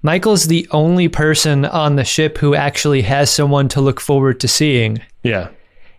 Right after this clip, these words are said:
Speaker 1: And that's not a bell that the show is ringing particularly loudly at the moment. It seems like something that would be, that would put her in conflict with her friends at some point.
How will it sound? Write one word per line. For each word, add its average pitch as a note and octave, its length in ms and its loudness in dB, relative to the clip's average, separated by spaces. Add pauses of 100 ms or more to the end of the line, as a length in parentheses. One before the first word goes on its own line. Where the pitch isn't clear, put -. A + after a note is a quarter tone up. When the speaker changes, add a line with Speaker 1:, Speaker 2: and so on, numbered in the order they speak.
(360)
Speaker 1:
And F#3 460 2
that's G#3+ 260 0
not B3 320 0
a G#3 60 4
bell G3 400 2
that F#3 240 -2
the F3 560 2
show F#3 480 0
is E3 260 0
ringing E3 420 2
particularly D3 1300 0 (140)
loudly C#3 720 0 (340)
at D3+ 160 -2
the C#3 80 2
moment. B2+ 380 2
It D#3+ 180 -2
seems A#3+ 380 0
like G3+ 180 0
something E3+ 600 0
that D#3 220 0
would D3+ 300 2
be, D3 500 0 (100)
that D#3+ 120 2
would E3 160 2
put - 200 0
her E3+ 140 0
in D3+ 200 0
conflict D3+ 600 -2
with C#3+ 180 0
her C#3 120 2
friends B2 580 -2 (280)
at - 160 -2
some B2+ 200 0
point. A#2+ 360 -2